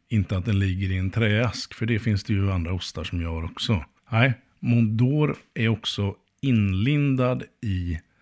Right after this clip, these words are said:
granbarksspån runt kanten, liksom.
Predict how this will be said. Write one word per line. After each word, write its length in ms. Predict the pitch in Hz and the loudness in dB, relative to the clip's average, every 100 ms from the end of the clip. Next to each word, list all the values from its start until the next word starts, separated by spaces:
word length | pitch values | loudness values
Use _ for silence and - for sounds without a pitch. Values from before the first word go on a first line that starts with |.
| _ _ - | _ _ -2
granbarksspån 1500 | 117 123 131 107 87 87 87 90 - - 160 - 95 95 101 - _ _ | 0 2 2 2 0 -2 -4 -4 -8 -6 -4 -4 0 0 0 -2 _ _
runt 440 | - 101 92 90 - | -6 -2 0 0 -2
kanten, 580 | 147 156 131 - 78 - | -2 0 -2 -6 -14 -16
liksom. 380 | - - - | -14 -14 -14